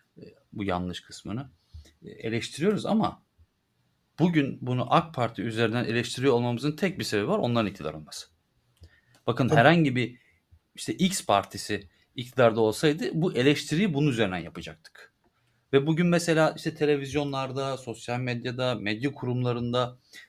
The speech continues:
Speaker 1: böyle şeyler var. E, nasıl söyleyeyim? Değerlendirme yapılıyor. İşte "Niye bu durumdayız?" gibi değerlendirmelerin kök nedeninde işte örnek veriyorum, e,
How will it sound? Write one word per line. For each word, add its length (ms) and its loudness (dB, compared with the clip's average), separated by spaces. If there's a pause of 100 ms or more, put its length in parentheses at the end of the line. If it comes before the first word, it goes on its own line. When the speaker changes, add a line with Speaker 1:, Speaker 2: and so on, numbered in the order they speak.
(120)
Speaker 1:
böyle 140 -6
şeyler 340 -2
var. 280 -6 (260)
E, 120 -20
nasıl 240 -8
söyleyeyim? 420 -6 (920)
Değerlendirme 580 4
yapılıyor. 400 -2
İşte 200 -10
"Niye 220 2
bu 80 -4
durumdayız?" 440 -4
gibi 200 -6
değerlendirmelerin 720 2 (260)
kök 280 4
nedeninde 460 2
işte 360 -2 (500)
örnek 520 2
veriyorum, 440 0 (320)
e, 120 -14